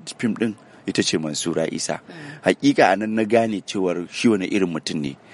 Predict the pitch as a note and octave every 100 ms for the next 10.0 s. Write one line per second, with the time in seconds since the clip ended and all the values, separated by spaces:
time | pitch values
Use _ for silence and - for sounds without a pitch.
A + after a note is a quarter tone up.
0 | - G3+ A3 - A3+ G#3+ G#3+ F#3+ F#3+ -
1 | G3 G3 F#3 F#3+ B2+ B2 C3+ B2+ G2+ F2
2 | F#2 F#2+ G2 A2+ B2 B2+ G2+ G2 - -
3 | F#2 E2 F#2+ E2+ - E2 - G#2 G2 -
4 | F3+ D3 - - - - - F#2 - G#2+
5 | D#2 D#2 D2 C#2 C#2 - - - - -
6 | - - E2+ F#2 F2 E2 D2+ D2 - C#2+
7 | C#2+ - E2 - - - - - - -
8 | - - - G#3+ E3+ D#3 F3 E3 E3+ D#3
9 | E3 E3 D#3+ F#3 F3+ E3+ E3+ F#3+ G3